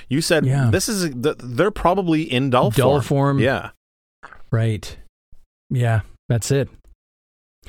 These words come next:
Speaker 2: "We account our Parshmen with precision," says Navani. "Yes," Rlain replies, "and we are noticed, but rarely questioned. Who questions when you find an extra sphere lying on the ground?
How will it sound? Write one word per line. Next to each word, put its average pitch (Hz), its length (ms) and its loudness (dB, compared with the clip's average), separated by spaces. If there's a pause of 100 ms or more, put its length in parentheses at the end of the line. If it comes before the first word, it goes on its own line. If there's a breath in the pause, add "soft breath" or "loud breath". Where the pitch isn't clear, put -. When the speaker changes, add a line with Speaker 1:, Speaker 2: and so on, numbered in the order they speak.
(300 loud breath)
Speaker 2:
"We 147 180 4
account 160 400 0
our 131 220 2
Parshmen 120 600 0
with 107 200 -2
precision," 113 560 0
says 95 260 -2
Navani. 92 460 -2 (1000 soft breath)
"Yes," 131 460 -2
Rlain 101 580 -2 (220)
replies, 107 680 -2 (120)
"and 101 260 0
we 127 160 0
are 123 360 0
noticed, 98 580 -4 (640)
but 107 240 -2
rarely 107 480 0
questioned. - 640 -8 (960)
Who 170 100 2
questions 131 640 0
when 113 160 2
you 113 100 2
find 120 460 0
an 107 100 0
extra 117 380 -4
sphere 123 480 -2
lying 110 380 2
on 110 100 2
the 110 60 0
ground? 113 460 -2